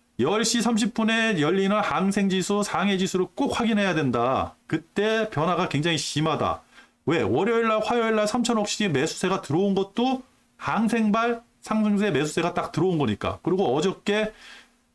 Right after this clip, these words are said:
어저께 그 외교부 장관, 신임 외교부 장관이 미국에 대한 강경 발언이 있고 나서 주가가 빠졌다. 또 이런 얘기가 있고요. 어, 그죠?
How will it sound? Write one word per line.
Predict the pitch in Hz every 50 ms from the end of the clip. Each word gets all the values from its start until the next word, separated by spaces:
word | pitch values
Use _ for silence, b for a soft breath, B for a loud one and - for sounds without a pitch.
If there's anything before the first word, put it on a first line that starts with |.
| _ _ _ _ -
어저께 | - 113 143 180 185 202 208 - - - - 208 196 208 208 202 202
그 | - 170
외교부 | 160 139 170 190 220 202 196
장관, | 165 175 151 127 123
신임 | 117 - - 220 240 226 175
외교부 | 139 147 165 196 190 190 170
장관이 | 185 175 175 170 170 170 165 170 196 208 196
미국에 | 135 131 143 170 185 180 160
대한 | 170 180 175 170
강경 | - - 143 156 185 208 202
발언이 | 190 185 180 190 185 160 135
있고 | 131 - 180 185
나서 | 175 156 156 156 185 180
주가가 | - - - 160 143 156 151 151
빠졌다. | - 214 220 240 226 208 - - 131 90 87 - _ _ _ -
또 | 190
이런 | 160 131 160 220 214
얘기가 | 185 165 151 143 113
있고요. | 101 - - 101 107 135 - - _ _ _ -
어, | 104 92 87 98 98 _ _ _ _ _ _
그죠? | - 101 98 113 156 -